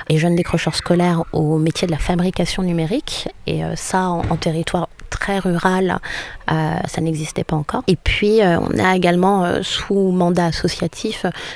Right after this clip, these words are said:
toutes nos activités de développement autour de la forêt. On va dire cette entité associative, elle est à soixante pour cent, euh,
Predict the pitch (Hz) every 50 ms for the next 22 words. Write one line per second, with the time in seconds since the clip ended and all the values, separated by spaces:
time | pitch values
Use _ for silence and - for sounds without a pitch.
0 | - - - 196 208 190 175 175 180 160 - - - 175 180 - - 208 202 190
1 | 180 180 175 170 170 156 - 190 190 180 170 - - 185 180 170 165 160 - -
2 | - - 160 151 160 165 - - 180 185 180 170 175 190 180 - 185 170 - 180
3 | 170 - 196 - - 175 170 - - 160 - - 170 165 - - - 240 262 269
4 | 254 233 185 180 180 - - - 165 170 175 185 190 190 196 196 - - - -
5 | - 170 165 160 160 156 151 151 - 151 - - 190 185 - - 202 202 185 -
6 | 196 - - - - 202 190 190 190 180 170 165 156